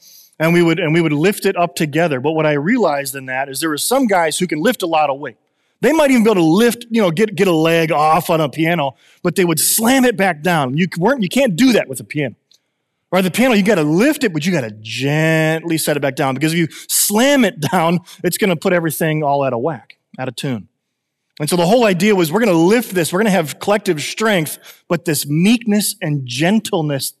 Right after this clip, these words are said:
collectively together to put this back on the stage. That's this idea. That's not just gentle, but that's in between this idea of strength and meekness and gentle.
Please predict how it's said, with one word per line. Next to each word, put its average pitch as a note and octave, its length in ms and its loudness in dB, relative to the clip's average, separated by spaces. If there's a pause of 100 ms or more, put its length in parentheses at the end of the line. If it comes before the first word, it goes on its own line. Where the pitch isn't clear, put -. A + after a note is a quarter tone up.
(100)
collectively D3+ 480 -2
together B2+ 440 -4 (300)
to D3+ 80 -8
put C#3+ 220 -8
this C3 120 -6
back B2 320 -6
on B2 80 -6
the A#2+ 60 -8
stage. A#2 580 -8
That's D3+ 240 -4
this B2 260 -6
idea. G#2+ 360 -12 (880)
That's C#3+ 160 -8
not F#3 140 -2
just B2+ 260 -6
gentle, B2 640 -8 (1120)
but B2+ 120 -14
that's B2+ 200 -8
in F3+ 280 0
between D#3 500 -4
this A2+ 240 -10
idea C3 300 -8
of A2 80 -10
strength D3 640 -10
and B2 200 -12
meekness C3+ 460 -8
and A#2 140 -20
gentle. C#3+ 500 -12